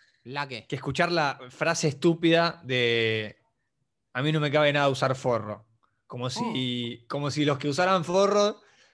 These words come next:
Speaker 2: eh, le, le fuese un planazo, eh, ¿viste? El club de los que le gusta
Speaker 1: Claro.
Speaker 2: sentir menos.
Speaker 1: Boludo,
Speaker 2: Eh,
Speaker 1: claro,
Speaker 2: bueno.
Speaker 1: es como,
Speaker 2: Es
Speaker 1: no,
Speaker 2: hoy,
Speaker 1: a mí, a mí me gusta estar
Speaker 2: claro.
Speaker 1: engripado para no sentir el puré.
Speaker 2: Cla-,
Speaker 1: No.
Speaker 2: claro, claro, claro, claro, claro. Entonces,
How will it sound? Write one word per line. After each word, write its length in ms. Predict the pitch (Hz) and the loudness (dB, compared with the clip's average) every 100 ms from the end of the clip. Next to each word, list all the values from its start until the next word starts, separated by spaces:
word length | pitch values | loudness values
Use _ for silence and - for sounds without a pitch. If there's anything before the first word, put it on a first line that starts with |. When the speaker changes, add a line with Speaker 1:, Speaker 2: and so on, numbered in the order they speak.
| _ | _
Speaker 2:
eh, 800 | 135 127 120 117 113 110 113 110 | 0 4 4 4 2 2 -2 -4
le, 220 | 113 120 113 | -2 -4 -2
le 120 | 123 120 | -6 -2
fuese 200 | 151 151 | 0 0
un 100 | 131 | 0
planazo, 560 | 131 143 135 - 110 104 107 - _ _ _ | 0 0 -2 -4 -6 -6 -12 -18 _ _ _
eh, 300 | 120 117 117 | 0 2 2
¿viste? 200 | 131 131 | 0 0
El 160 | 127 117 | -2 2
club 220 | 160 175 | 4 6
de 80 | 170 | 6
los 80 | 143 | 4
que 80 | 135 | 2
le 60 | 131 | 2
gusta 220 | 151 143 | 4 4
Speaker 1:
Claro. 20 | |
Speaker 2:
sentir 320 | 135 120 135 | 2 -2 -2
menos. 540 | 131 120 104 110 - _ _ _ _ - | -2 -4 -6 -12 -20 _ _ _ _ -14
Speaker 1:
Boludo, 380 | 131 151 139 | -8 -2 2
Speaker 2:
Eh, 0 | 120 | 2
Speaker 1:
claro, 460 | 113 - 139 139 | 4 2 0 -2
Speaker 2:
bueno. 20 | |
Speaker 1:
es 160 | 160 190 | -4 -4
como, 380 | 185 175 165 151 | -4 -4 -6 -4
Speaker 2:
Es 220 | 165 180 | 0 2
Speaker 1:
no, 0 | |
Speaker 2:
hoy, 220 | 175 208 214 | 4 6 6
Speaker 1:
a 0 | |
mí, 160 | 220 - | 2 -2
a 100 | 190 | -6
mí 100 | 240 | -2
me 80 | 247 | -2
gusta 200 | 240 220 | 0 -2
estar 180 | 226 220 | -2 0
Speaker 2:
claro. 360 | 151 131 214 | 2 2 0
Speaker 1:
engripado 140 | 247 220 | 0 0
para 200 | 190 180 | -2 -4
no 120 | 190 | -6
sentir 300 | 190 190 196 | -8 -6 -6
el 100 | 180 | -6
puré. 360 | 170 160 127 - _ - | -6 -6 -8 -12 _ -4
Speaker 2:
Cla-, 300 | 151 139 - | 0 0 -2
Speaker 1:
No. 120 | 117 | -4
Speaker 2:
claro, 500 | 131 156 147 135 120 | 0 2 4 2 0
claro, 300 | 127 127 117 | 0 0 0
claro, 260 | 120 117 110 | -2 -4 -4
claro, 280 | 113 104 | -6 -8
claro. 280 | 104 101 - _ - - | -12 -16 -16 _ -20 -18
Entonces, 500 | - 123 127 117 107 | -10 -4 -4 -4 -12